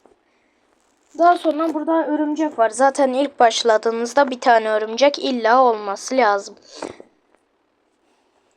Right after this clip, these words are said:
Şimdi buna böyle geliyorsunuz. Saldıra basıyorsunuz, tamam mı? Bunu böyle öldürüyorsunuz. Tabii birkaç karıncanız ölecek. Bunun için on on beş tane karıncayla gitmeniz lazım.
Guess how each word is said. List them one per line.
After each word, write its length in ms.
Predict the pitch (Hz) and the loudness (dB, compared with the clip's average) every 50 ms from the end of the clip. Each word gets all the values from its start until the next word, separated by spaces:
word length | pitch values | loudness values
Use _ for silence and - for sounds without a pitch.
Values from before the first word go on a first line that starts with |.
| _ _ _ | _ _ _
Şimdi 580 | - - - - 370 359 339 311 285 294 330 330 _ - | -20 -16 -6 -2 -2 0 0 0 0 0 -2 -4 _ -8
buna 220 | 302 320 311 294 | -6 -4 -2 2
böyle 280 | 330 339 320 294 262 247 | 4 4 4 4 4 0
geliyorsunuz. 720 | 240 285 285 294 294 294 277 247 - - 233 240 277 277 | 2 2 2 4 4 4 4 2 0 -6 -8 -8 -6 -6
Saldıra 580 | - - - 277 269 269 262 254 269 269 262 | -6 -6 0 2 2 2 4 4 4 4 4
basıyorsunuz, 760 | 220 208 208 - - 214 202 202 _ 214 214 220 220 _ _ - | 2 0 -8 -8 -12 -12 -12 -12 _ -20 -20 -20 -20 _ _ -16
tamam 260 | 240 247 262 269 247 | -14 -12 -12 -12 -12
mı? 80 | 208 - - - _ _ _ _ - | -14 -16 -20 -20 _ _ _ _ -10
Bunu 160 | - 311 349 330 | -6 -4 0 2
böyle 240 | 381 381 359 339 | 4 4 4 4
öldürüyorsunuz. 1120 | 359 359 359 320 302 330 302 330 330 320 311 302 - - 233 208 208 208 - - - _ _ - - - _ - | 4 4 2 2 0 0 0 2 2 2 2 0 -2 -12 -18 -18 -18 -20 -20 -20 -20 _ _ -20 -20 -20 _ -8
Tabii 240 | 247 226 220 214 | -8 -8 -6 -6
birkaç 360 | 233 247 247 269 262 262 262 - | -10 -8 -2 -2 -2 -2 -4 -6
karıncanız 600 | - 269 254 247 254 254 277 269 269 311 311 277 | -4 -4 -2 -2 -4 -2 -2 -2 0 -2 0 0
ölecek. 400 | 277 262 254 233 220 220 - - | 0 0 0 -2 -4 -6 -6 -6
Bunun 180 | 262 262 262 254 | -6 -4 -4 -4
için 260 | 262 254 - 285 254 | -4 -4 -4 -4 -4
on 220 | - - 254 262 | -2 -4 -2 -2
on 180 | 254 262 262 240 | -2 -4 -2 -4
beş 220 | 240 226 220 - | -6 -6 -6 -6
tane 300 | - 233 214 220 240 262 | -8 -6 -6 -6 -8 -6
karıncayla 640 | - 269 247 233 220 220 208 208 190 190 202 185 185 | -4 -4 -2 -2 -4 -10 -8 -8 -6 -6 -6 -8 -10
gitmeniz 640 | 208 208 _ _ _ _ 208 202 208 202 202 - - | -12 -14 _ _ _ _ -16 -14 -14 -14 -16 -12 -10
lazım. 420 | 208 208 208 214 226 254 294 359 | -8 -6 -6 -8 -8 -10 -14 -14